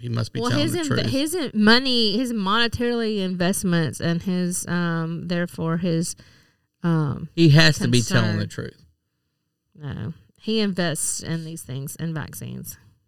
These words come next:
Speaker 2: He ha-, he owns patents to all of these. Are you kidding me? He owns the coronavirus patent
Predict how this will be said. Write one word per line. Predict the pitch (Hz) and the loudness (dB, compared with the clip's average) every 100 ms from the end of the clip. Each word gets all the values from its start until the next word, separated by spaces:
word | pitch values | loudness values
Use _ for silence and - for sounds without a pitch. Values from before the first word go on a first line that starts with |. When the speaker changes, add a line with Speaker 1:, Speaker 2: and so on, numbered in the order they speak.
| _ _ _ _ | _ _ _ _
Speaker 2:
He | 254 | 0
ha-, | 285 - | 0 0
he | 262 294 | 2 4
owns | 294 285 | 2 2
patents | - 285 277 320 285 - | 0 2 0 -2 -8 -2
to | 220 | 2
all | 165 160 | 4 4
of | 156 | 2
these. | 151 156 160 | 2 2 4
Are | |
you | 156 | 2
kidding | 170 143 151 | 2 0 0
me? | 220 277 277 _ _ _ _ | -2 -4 -8 _ _ _ _
He | 247 240 | 4 6
owns | 240 240 | 6 0
the | 233 240 | -4 -4
coronavirus | - 196 196 220 196 196 196 190 - | -2 -2 -2 -6 -6 -4 -4 -6 -10
patent | - 196 180 175 | -6 -6 -6 -14